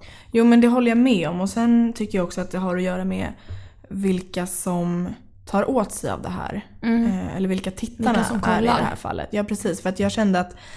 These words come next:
Speaker 1: när jag såg det här, då blev jag provocerad
Speaker 2: Ja.
Speaker 1: på grund av den bakgrunden som jag har.
Speaker 2: Mm.
Speaker 1: Det väckte liksom provokation i mig.
Speaker 2: Mm.
Speaker 1: Men jag kan tänka mig att någon som är liksom i träsket med att, ja, men har det jobbigt med mat och vara sjuk,
Speaker 2: Mm.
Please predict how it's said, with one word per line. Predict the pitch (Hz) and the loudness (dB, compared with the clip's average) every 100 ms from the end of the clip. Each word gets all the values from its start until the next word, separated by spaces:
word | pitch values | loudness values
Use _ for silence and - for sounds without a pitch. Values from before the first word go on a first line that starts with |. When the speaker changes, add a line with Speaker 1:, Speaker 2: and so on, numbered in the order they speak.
| - | -8
Speaker 1:
när | - 202 | 2 6
jag | 302 269 | 6 4
såg | 262 143 | 0 -4
det | 185 | -4
här, | 185 | -2
då | 190 | 0
blev | 202 247 | 4 4
jag | 180 - | 4 -2
provocerad | 170 175 - 208 - - - 220 - - | -6 -6 -4 -2 -2 -6 -10 -12 -12 -4
Speaker 2:
Ja. | 220 | 2
Speaker 1:
på | |
grund | 196 214 190 170 | 6 6 6 4
av | 165 | -4
den | 175 170 | -4 -6
bakgrunden | 165 170 170 165 - | -6 -6 -8 -8 -8
som | - - | -8 -8
jag | - | -10
har. | - 80 208 - | -8 -8 -10 -4
Speaker 2:
Mm. | 240 | 2
Speaker 1:
Det | 226 | 4
väckte | 202 196 180 | 2 0 -6
liksom | 165 - 180 | -8 -8 -6
provokation | 170 185 185 - 220 - - | -6 -6 -8 0 0 0 -8
i | |
mig. | - - 214 | -10 -10 -2
Speaker 2:
Mm. | 233 226 240 - | 0 0 -2 -6
Speaker 1:
Men | - 190 | 2 4
jag | 185 | 4
kan | 190 | 2
tänka | 190 196 185 214 | 2 2 2 2
mig | 180 | 0
att | 165 - - | -2 -6 -2
någon | 185 180 180 | 0 0 -2
som | - - | -4 -4
är | 185 254 220 | 0 0 0
liksom | - - 175 | -4 -6 -8
i | |
träsket | - 170 185 - - | -8 -10 -10 -10 -8
med | 180 165 | -6 -4
att, | 113 - - - - - _ - - | -6 -8 -16 -20 -20 -20 _ -20 -6
ja, | 185 | -4
men | 175 | 0
har | 185 262 | 2 2
det | 277 | 2
jobbigt | 190 - - | 0 -2 -4
med | 180 | -2
mat | 170 156 - | -2 -4 -6
och | 175 | -4
vara | 160 - | -4 -4
sjuk, | - 185 - - - - | -2 0 -2 -10 -16 -6
Speaker 2:
Mm. | 220 220 | -2 -2